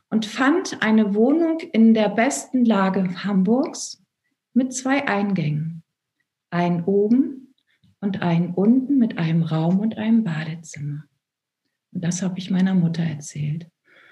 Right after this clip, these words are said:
Und dann hat sie gesagt, „Mein liebes Kind, wann fängst du an, nachzudenken? Wofür ist dieser Raum da unten?“ Und dann bin ich nicht mit ihm zusammengezogen. Er kriegte dann noch,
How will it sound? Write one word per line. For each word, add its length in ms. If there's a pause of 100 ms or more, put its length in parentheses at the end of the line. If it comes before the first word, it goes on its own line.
(260)
Und 120
dann 180
hat 160
sie 120
gesagt, 400
„Mein 160
liebes 400
Kind, 460 (600)
wann 480
fängst 500
du 200
an, 360 (100)
nachzudenken? 840 (320)
Wofür 500
ist 140
dieser 260
Raum 280
da 80
unten?“ 580 (1400)
Und 140
dann 160
bin 140
ich 140
nicht 380
mit 160
ihm 160
zusammengezogen. 1000 (520)
Er 120
kriegte 420
dann 160
noch, 180